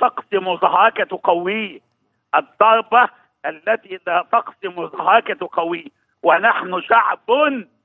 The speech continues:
لا تزيدنا المحن إلا قوة وصلابة، كالمعدن النفيس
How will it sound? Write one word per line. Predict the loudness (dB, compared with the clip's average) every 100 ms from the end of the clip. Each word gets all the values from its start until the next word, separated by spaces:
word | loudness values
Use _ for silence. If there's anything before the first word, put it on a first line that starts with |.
| _ _ _ -2
لا | 0
تزيدنا | 0 -2 -6 -10 -12 -8 -4 -4
المحن | -2 -2 0 -4
إلا | -4 -8 -6 0 0
قوة | 0 -2 2 2 4 2
وصلابة، | 0 2 4 4 2 0 -8 _ _
كالمعدن | -14 -8 0 2 2 -4 -14
النفيس | -18 _ -8 -8 -8 -6 -6